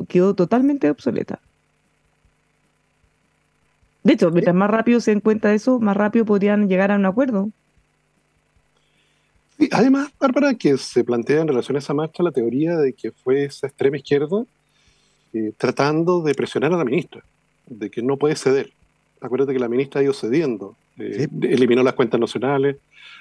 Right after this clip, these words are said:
Speaker 3: ahora estaría dispuesta a que se licitara a un operador privado.
Speaker 1: Yo
Speaker 3: Entonces,
Speaker 1: tengo, yo
Speaker 3: claro,
Speaker 1: tengo una
Speaker 2: La
Speaker 1: duda.
Speaker 2: misma, oye, la misma ministra que, que, que alabó las cuarenta horas, pero se le olvidó mencionar que las cuarenta horas eran juntas con una flexibilidad laboral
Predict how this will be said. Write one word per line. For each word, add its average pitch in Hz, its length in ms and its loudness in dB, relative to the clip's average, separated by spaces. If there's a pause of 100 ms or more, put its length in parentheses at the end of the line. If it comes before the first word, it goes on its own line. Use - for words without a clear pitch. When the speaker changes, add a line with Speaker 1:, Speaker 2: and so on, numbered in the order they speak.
Speaker 3:
ahora 123 180 2
estaría 123 240 0
dispuesta 123 600 -2
a 113 40 -6
que 113 140 -8
se - 120 -10
licitara 139 500 0
a 131 40 0
un 123 180 -2
operador 113 380 -2
privado. 139 480 -4 (600)
Speaker 1:
Yo 117 80 -8 (160)
Speaker 3:
Entonces, 214 220 4
Speaker 1:
tengo, 302 180 4
yo - 0 -
Speaker 3:
claro, - 180 4
Speaker 1:
tengo 349 160 4
una 339 140 4
Speaker 2:
La 220 140 4
Speaker 1:
duda. 170 120 4
Speaker 2:
misma, 254 300 2 (100)
oye, 190 240 2
la 160 140 2
misma 202 320 -2
ministra 214 560 -2
que, 170 400 -6
que, 135 260 -6
que 123 300 -2
alabó 131 360 0
las 180 120 -2
cuarenta 160 460 -2
horas, 208 280 2
pero 175 140 -4
se - 120 -10
le 143 80 -6
olvidó 143 340 -2
mencionar 160 380 -4
que - 80 -8
las 151 120 -2
cuarenta 151 400 -2
horas 165 160 -2
eran 151 180 -6
juntas 165 280 -4
con 147 120 -6
una 147 160 -4
flexibilidad 135 640 -2
laboral 139 400 0